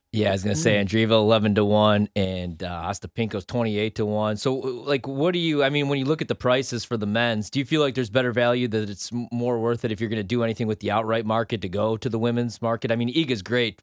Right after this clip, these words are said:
Speaker 1: plus two forty. Um, like, what else, what would be another look for you there? And do you think that there's more value with the women's side than the men's here?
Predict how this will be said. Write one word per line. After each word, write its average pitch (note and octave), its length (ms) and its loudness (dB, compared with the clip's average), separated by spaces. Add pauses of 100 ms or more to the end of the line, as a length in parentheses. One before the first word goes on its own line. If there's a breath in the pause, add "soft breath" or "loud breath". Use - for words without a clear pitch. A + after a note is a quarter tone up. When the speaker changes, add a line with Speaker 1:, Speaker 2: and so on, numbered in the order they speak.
Speaker 1:
plus - 360 -2
two B2+ 180 -2
forty. G#2+ 580 -4 (360 soft breath)
Um, G2+ 560 2
like, A2 180 -2
what C#3+ 80 4
else, C#3 260 2
what C#3 180 0
would D3+ 120 0
be C3 220 2
another A#2+ 280 2
look G#2+ 220 -2
for G2+ 220 -4
you F#2 240 -4
there? G2 380 -2
And G#2 100 -4
do A#2 80 0
you A2+ 40 -2
think B2 140 -4
that A2 80 -4
there's G#2 160 -2
more A2 200 0
value G#2 320 0
with F#2+ 120 -8
the G2 60 -6
women's G2+ 320 -4
side F2+ 260 -4
than F2+ 100 -8
the F#2 60 -6
men's F#2 320 -6
here? E2 220 -10